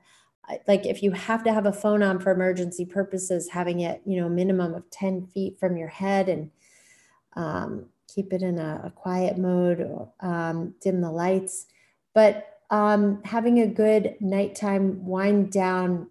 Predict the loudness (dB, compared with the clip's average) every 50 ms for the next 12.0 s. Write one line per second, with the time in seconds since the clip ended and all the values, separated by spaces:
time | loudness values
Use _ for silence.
0 | -8 -8 -6 -6 -6 -8 -8 -8 -6 -6 -8 -8 -10 -14 _ _ _ _ _ _
1 | _ _ _ _ _ _ -10 -4 -2 -2 -2 -2 -6 -6 0 2 4 4 4 4
2 | 2 0 -2 -6 -12 -10 -6 -4 -4 -4 -4 -6 -6 -2 0 -2 -2 0 0 0
3 | 0 0 2 4 4 4 6 6 4 2 2 -2 -8 -6 -6 -4 -4 -4 -2 -4
4 | -6 -6 -4 -4 -2 -2 0 0 0 0 -2 -2 -4 -6 -10 -6 -2 2 6 6
5 | 6 6 4 2 0 -4 -8 -10 -10 -8 -6 -2 0 0 2 2 0 0 -2 -4
6 | -6 -6 -2 0 2 4 4 4 4 2 0 -6 -14 _ _ _ _ _ _ _
7 | _ _ _ _ _ _ -12 -10 -10 -8 -4 -4 -2 -2 2 2 4 4 2 2
8 | 0 0 2 2 0 -2 0 -2 -2 0 2 2 4 4 4 2 0 0 -2 -4
9 | -2 0 2 4 6 4 4 2 2 2 2 2 0 -2 -2 0 0 2 2 0
10 | 0 -2 -2 -6 -8 -6 -6 -6 -6 -6 -4 -2 0 0 0 0 -2 -6 -4 -2
11 | -4 -4 -4 -4 -2 -2 -2 -2 -4 -4 0 0 2 2 0 -2 -6 -10 -16